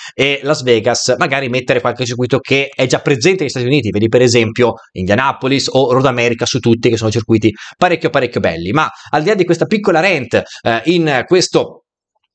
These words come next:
buco di calendario, avremo un campionato di ventitré Gran Premi per vedere una cosa in particolare: se Max Verstappen riuscirà a vincere il terzo titolo del mondo consecutivo,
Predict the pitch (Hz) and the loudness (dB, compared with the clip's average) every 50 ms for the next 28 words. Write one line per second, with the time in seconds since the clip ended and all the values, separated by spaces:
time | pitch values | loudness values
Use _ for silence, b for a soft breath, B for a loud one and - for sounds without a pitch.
0 | - _ - 135 160 185 - 196 190 214 208 226 240 247 277 233 165 143 95 95 | -20 _ 2 2 2 4 4 2 0 0 -2 -2 -2 -2 -2 -2 -2 -2 -2 -2
1 | 101 107 117 - 170 170 156 - 131 143 147 135 147 - 196 175 156 156 160 151 | -2 -2 0 0 0 -2 -2 -4 -6 -4 -2 -2 -2 2 2 2 2 2 -2 -4
2 | 131 - 165 170 151 - - 120 120 117 131 220 202 - 151 - 202 196 160 165 | -2 -2 -2 -2 -2 -4 -2 -2 2 2 2 0 0 -4 -4 -2 -2 -2 -2 -2
3 | 262 294 - _ - 104 92 95 101 113 120 - - - 208 226 269 285 285 285 | -4 -6 -2 _ 0 0 0 0 0 0 0 0 0 2 2 2 2 2 2 0
4 | 277 226 240 208 135 113 120 135 165 190 - _ _ _ _ _ - 185 196 208 | 2 2 -2 0 0 0 2 2 0 -2 -2 _ _ _ _ _ 0 2 2 2
5 | 202 - 233 233 - 185 160 - 160 - - 135 - 143 107 95 95 98 92 - | 2 2 0 0 2 -2 0 -2 -2 -4 -4 -2 0 2 2 2 0 -2 0 0
6 | 123 123 156 160 147 160 190 190 - - - 220 185 - - - 110 98 104 110 | 0 0 0 -2 -2 -2 -2 -2 0 0 0 0 -2 -2 -4 -6 -6 -2 -2 -4
7 | 101 - 143 143 135 131 143 190 175 - - 123 117 113 110 107 - 156 135 180 | -2 0 0 0 0 2 2 0 0 2 0 0 0 0 -2 0 -2 0 0 2
8 | 175 170 143 127 123 143 185 196 165 160 160 180 180 - - 302 - _ - 95 | 2 2 4 4 4 4 2 2 2 0 0 0 -2 -4 -4 -4 -12 _ -8 -8
9 | 92 92 107 | -4 -4 -4